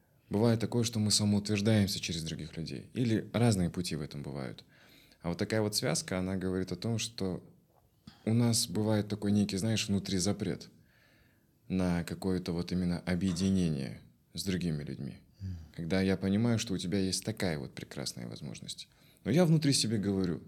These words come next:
Speaker 1: «Да я, Саш, знаешь, без тебя справлюсь. Я сам это, в принципе,
Speaker 2: Мгм.
Speaker 1: реализую».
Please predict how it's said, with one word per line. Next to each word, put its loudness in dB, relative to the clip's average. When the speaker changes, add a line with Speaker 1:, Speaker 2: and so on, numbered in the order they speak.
Speaker 1:
«Да 0
я, 4
Саш, 0
знаешь, 0
без -4
тебя -4
справлюсь. -12
Я 2
сам -2
это, -8
в -16
принципе, -6
Speaker 2:
Мгм. 0
Speaker 1:
реализую». -4